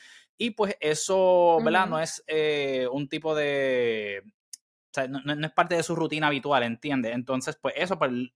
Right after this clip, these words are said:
Speaker 1: en cierto sentido, le jodió un poquito el schedule. Obviamente, ¿sabes? Sí son exhibitions, pero, ¿sabes? Tienes que jugar, tienes que, o sea, te estás gastando energía de más, ¿entiendes?
Speaker 2: Tienes que
Speaker 1: Que puedes
Speaker 2: darle,
Speaker 1: estar
Speaker 2: tienes que
Speaker 1: utilizando para
Speaker 2: hacer algo,
Speaker 1: practicar.
Speaker 2: claro, no, no,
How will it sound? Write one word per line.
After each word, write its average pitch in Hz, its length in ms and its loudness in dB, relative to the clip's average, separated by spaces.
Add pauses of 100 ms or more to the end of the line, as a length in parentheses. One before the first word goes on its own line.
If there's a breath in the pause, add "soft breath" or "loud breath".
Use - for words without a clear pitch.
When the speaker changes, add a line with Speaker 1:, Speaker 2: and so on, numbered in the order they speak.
(120)
Speaker 1:
en 131 140 -6
cierto 139 240 -4
sentido, 165 240 -2
le 147 100 2
jodió 123 260 2
un 139 100 -2
poquito 160 260 0
el 165 100 -2
schedule. 165 600 0 (260 loud breath)
Obviamente, 131 480 2
¿sabes? 117 360 2
Sí - 180 -12
son 120 120 -6
exhibitions, 127 440 -4
pero, 107 240 -6
¿sabes? 104 180 -8
Tienes 113 180 -20
que 110 100 -16
jugar, 110 400 0
tienes 104 240 -8
que, 104 560 -8
o - 220 -20
sea, 123 140 -2
te 123 60 -6
estás 127 440 4
gastando 139 380 -2
energía 135 400 2
de 120 80 0
más, 131 200 2
¿entiendes? 170 380 0
Speaker 2:
Tienes - 20 -12
que 349 80 0
Speaker 1:
Que 311 40 2
puedes 254 140 2
Speaker 2:
darle, 247 140 0
Speaker 1:
estar 120 140 0
Speaker 2:
tienes 117 40 -4
que 123 40 -4
Speaker 1:
utilizando 120 360 -2
para 117 140 2
Speaker 2:
hacer 113 120 0
algo, 107 340 -6
Speaker 1:
practicar. 160 540 -2
Speaker 2:
claro, - 0 -
no, 226 260 -12
no, 247 180 -14